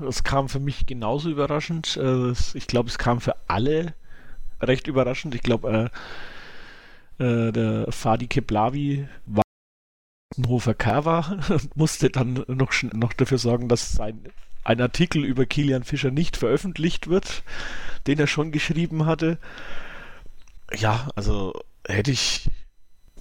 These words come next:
so nicht gedacht. Ich, äh, also das, dass er das Talent hat, konnte man ja sehen. Aber,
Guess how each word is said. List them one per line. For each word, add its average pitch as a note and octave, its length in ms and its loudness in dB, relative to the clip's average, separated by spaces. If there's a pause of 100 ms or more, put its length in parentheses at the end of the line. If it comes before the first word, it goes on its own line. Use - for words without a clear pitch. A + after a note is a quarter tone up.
(920)
so D3 260 2
nicht D3+ 240 0
gedacht. - 540 2
Ich, - 400 0
äh, E3 320 -2 (120)
also F#2+ 220 0
das, - 380 0
dass - 160 0
er G2+ 40 4
das - 180 -2
Talent F#2 540 2
hat, - 380 -2 (1040)
konnte A#2+ 300 2
man A2+ 180 2
ja G#2+ 120 2
sehen. C#3+ 460 0 (880)
Aber, A#2 380 2